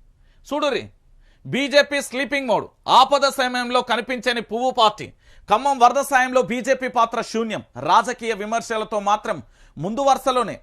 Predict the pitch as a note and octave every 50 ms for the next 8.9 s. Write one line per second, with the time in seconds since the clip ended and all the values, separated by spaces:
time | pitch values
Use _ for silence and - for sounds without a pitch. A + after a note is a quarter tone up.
0 | - - - D3 F3 G#3+ - - A#3 A3 G#3+ A#3 B3+ B3 G3 G3 G3+ G3+ G3+ F#3
1 | F3+ F3+ F3 E3+ E3 E3 E3 F3 G3+ A#3 B3 B3 B3 B3+ C4 C4+ C4+ G#3+ F3 F3+
2 | F3+ F3+ F3+ E3 E3+ E3 D#3+ D#3 D3+ D#3 E3 F3+ G3 - A#3+ B3+ B3+ C4+ B3+ -
3 | G3 G3+ G#3+ G3+ G#3 G#3 G3 F#3+ F#3+ F3 - G3 D#3 A#2 - _ _ _ _ -
4 | - F3+ F#3 A3+ B3 B3 A#3 G#3+ F3+ D#3+ C#3 C3 - F#3+ F#3+ - - A#3 G#3 G#3+
5 | G#3 F#3+ F3+ - F#3+ A3 B3+ C4+ C4 F#3 F#3 G3 A3 A#3+ G#3+ A#3+ A#3+ G3+ G#3 A#3+
6 | - A#3 G#3+ G#3 G#3 F#3 G3+ A3 - G#3+ G3+ G3 G3 F#3+ F#3 F3 - E3+ D#3+ F#3+
7 | F3 F#3+ F3+ F3+ E3+ D3+ - E3 F3+ A3 B3 A3+ B3+ C4 C4+ C4+ - _ _ _
8 | _ _ _ - G3 A3 B3 B3 - B3+ A3 A3 G3+ A3 A3+ A3 F3+